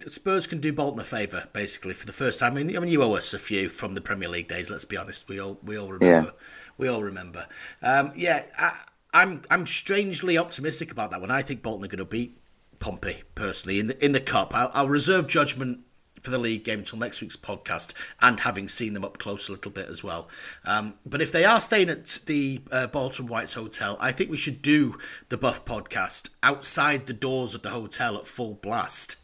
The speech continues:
Speaker 1: uh, and try, in the middle of the night to try and keep, uh, <laughs> tr-, try and keep the players up potentially. Um, and
Speaker 2: Yeah.
Speaker 1: the rest of the guests, which probably would be a bit problematic, but, um,
Speaker 2: I,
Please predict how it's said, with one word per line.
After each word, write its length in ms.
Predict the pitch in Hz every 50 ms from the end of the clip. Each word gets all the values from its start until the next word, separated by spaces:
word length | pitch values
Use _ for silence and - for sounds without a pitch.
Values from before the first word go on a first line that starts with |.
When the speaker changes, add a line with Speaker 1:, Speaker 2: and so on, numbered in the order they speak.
| - - - - - - - - - -
Speaker 1:
uh, 220 | 104 104 101 101 98
and 120 | 104 101
try, 220 | - - 143 - 123
in 120 | - 135 139
the 60 | 139
middle 200 | 143 156 139 143
of 100 | 131 123
the 40 | 123
night 320 | 131 123 117 101 87 -
to 260 | - - - - -
try 160 | - 131 117 117
and 100 | 104 -
keep, 280 | - 127 113 95 -
uh, 280 | - 113 110 107 104 101 - - 78 -
<laughs> 200 | - - - -
tr-, 120 | - 202 - -
try 160 | - 139 139
and 80 | -
keep 140 | - 160 -
the 80 | 113 110
players 340 | - 117 120 120 110 98 101
up 220 | 95 90 - - - -
potentially. 520 | - - - 110 101 - - - 87 85 - - - - - - - - _ _ - - 113
Um, 140 | 107 104 -
and 120 | 107 110
Speaker 2:
Yeah. 260 | 110 104 101 98 98 95
Speaker 1:
the 80 | 98 95
rest 200 | 101 - - -
of 60 | -
the 100 | 95 90
guests, 480 | - - 92 92 - - - - -
which 180 | - - - -
probably 220 | - 104 95 98
would 120 | 95 90 82
be 80 | 98
a 40 | 95
bit 220 | - 120 - - -
problematic, 760 | - 113 98 92 101 101 101 110 - - 127 107 - - - -
but, 240 | - 107 110 - _ _ - -
um, 280 | - 110 110 110 107 104
Speaker 2:
I, 40 | 104